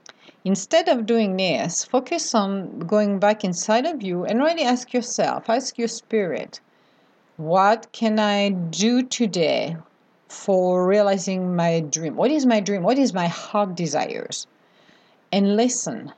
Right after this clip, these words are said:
the answers. You could be surprised. You could be surprised. You could be totally, some, totally different than what you thought you wanted. And move forward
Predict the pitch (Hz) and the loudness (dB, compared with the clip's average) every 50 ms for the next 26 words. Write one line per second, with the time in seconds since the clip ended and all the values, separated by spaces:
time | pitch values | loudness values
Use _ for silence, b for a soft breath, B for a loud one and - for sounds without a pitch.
0 | _ _ - 175 - 160 156 151 147 147 - - 156 - - - - - - 196 | _ _ -14 -8 -4 -2 -2 -2 -2 -4 -6 -6 -6 -8 -8 -8 -10 -6 -4 -4
1 | 240 247 381 302 285 277 277 - 165 - 165 165 175 175 139 147 143 - - 208 | -4 -2 -2 0 0 0 0 -2 -4 -2 0 2 2 2 2 -2 -4 -6 -6 -4
2 | - 233 196 220 220 - 185 170 - 190 196 202 190 190 - 170 151 151 - 185 | -4 -2 -2 -2 -2 -4 -4 -2 0 0 0 0 0 -4 -6 -6 -8 -4 -2 0
3 | 170 156 151 139 - - 208 220 226 214 - _ _ - - 294 285 233 170 147 | 0 0 0 -2 -2 0 0 0 0 -2 -6 _ _ -2 0 2 2 2 0 -2
4 | - 214 254 254 - - 190 190 190 180 180 165 160 156 156 151 151 143 - - | -2 -2 -2 -2 -4 -4 -2 -2 0 0 0 0 0 0 -2 -2 -2 -6 -8 -8
5 | _ - 208 214 214 214 - 180 143 127 127 139 165 170 175 - - 71 - - | _ 0 0 0 0 0 -4 -6 -6 -6 -6 -4 -2 -2 -2 -2 -4 -4 -6 -8
6 | - - - B B B B B B B B B B - 190 185 190 196 196 208 | -10 -12 -14 B B B B B B B B B B 0 2 2 4 4 4 4
7 | 226 269 285 277 - - 233 214 202 180 165 160 147 143 139 143 156 170 | 4 2 2 -2 -4 0 2 2 2 2 2 2 2 2 0 0 -2 -4